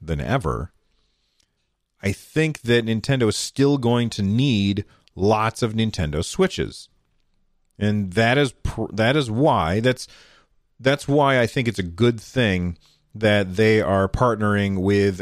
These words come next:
yet another, uh, company to assemble the Nintendo Switch. Now, I feel like this is really born out of tensions between the United States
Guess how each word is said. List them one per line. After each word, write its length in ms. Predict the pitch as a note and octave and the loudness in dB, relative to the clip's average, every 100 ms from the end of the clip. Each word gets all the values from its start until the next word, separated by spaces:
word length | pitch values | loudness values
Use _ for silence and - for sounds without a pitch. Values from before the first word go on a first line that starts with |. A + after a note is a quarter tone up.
| - | -6
yet 380 | G2+ F#2+ A#2 A#2+ | -6 -2 -2 0
another, 880 | A2 A2 A2+ B2 C3+ A2+ F#2 F#2 - _ _ _ _ _ - | 0 0 2 2 2 2 2 0 -2 _ _ _ _ _ -2
uh, 300 | G#2+ F#2+ F#2 | 0 2 0
company 460 | - C3 A#2+ G#2+ G2+ | 0 0 0 0 -2
to 360 | - A2+ G#2+ - | -2 0 2 0
assemble 800 | G#2+ - A#2+ A2+ G#2+ G#2 G2 - | -4 -2 -2 0 2 2 0 -4
the 140 | G2 | -4
Nintendo 500 | G2 F#2+ F#2 F2+ F2 | -2 -2 -2 0 0
Switch. 520 | F2 - C3+ - - - _ _ _ _ _ _ _ _ - | -2 -2 -2 -2 -10 -20 _ _ _ _ _ _ _ _ -6
Now, 380 | A#2 A2 G2+ - _ _ _ _ _ _ _ - | -2 0 0 -4 _ _ _ _ _ _ _ -8
I 100 | A2+ | -6
feel 300 | - D3 D#3 | -2 0 2
like 200 | C#3 A2 | 2 -2
this 640 | F#2+ A#2 B2 - - - - - | 0 0 0 -4 -10 -10 -12 -2
is 420 | A2+ A2 G2+ - | 2 2 0 -2
really 300 | G#2 A2 A2 | 0 0 0
born 420 | F2 F#2+ G#2 G#2+ | -2 -2 0 -2
out 280 | - F#2+ F#2 | -2 0 2
of 440 | F#2+ F2+ E2+ - _ _ _ _ _ _ _ _ - - | 0 0 -4 -14 _ _ _ _ _ _ _ _ -20 -12
tensions 540 | - B2 A2+ A#2+ A2+ | -2 -2 0 -4 -4
between 800 | G#2+ G2 - A2 G2+ F#2+ F2+ E2+ - _ _ _ _ _ _ _ _ _ - | -6 -8 -4 -2 0 -2 -4 -8 -14 _ _ _ _ _ _ _ _ _ -4
the 80 | G#2+ | 0
United 360 | G#2+ G#2+ G2 | 2 2 0
States 520 | - F#2+ F#2+ - - | -4 -2 -2 -4 -12